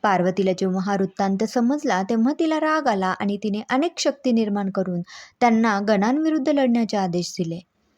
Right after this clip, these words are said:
आता देवही यामध्ये ओढले गेले आणि गणांच्या मदतीसाठी उतरले.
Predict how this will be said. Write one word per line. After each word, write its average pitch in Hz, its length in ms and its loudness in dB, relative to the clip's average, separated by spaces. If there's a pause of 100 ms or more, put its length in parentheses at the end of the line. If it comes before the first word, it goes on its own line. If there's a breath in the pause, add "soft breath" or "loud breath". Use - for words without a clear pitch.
(960)
आता 196 220 0
देवही 226 580 0
यामध्ये 196 500 0
ओढले 202 320 2
गेले 185 480 -2
आणि 180 260 -2
गणांच्या 202 540 0
मदतीसाठी 254 600 0
उतरले. 175 540 -4